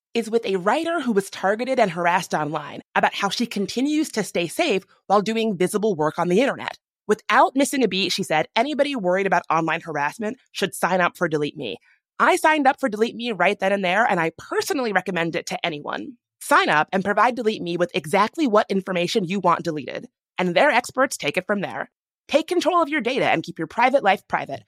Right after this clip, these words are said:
by signing up for Delete Me. Now at a special discount for our listeners. Today, get twenty percent off your Delete Me plan when you go to join delete me dot com slash no girls and use promo code no girls at checkout.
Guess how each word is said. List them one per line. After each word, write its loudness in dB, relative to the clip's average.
by 0
signing 2
up 0
for -2
Delete -4
Me. -12
Now 6
at 4
a 2
special 2
discount 0
for -4
our 2
listeners. -8
Today, 6
get 0
twenty -2
percent -2
off 4
your -4
Delete -4
Me -6
plan -2
when -2
you -4
go -2
to -2
join 0
delete -4
me -4
dot 0
com -4
slash -2
no 0
girls -4
and 0
use 0
promo 2
code -2
no 4
girls 2
at -4
checkout. -8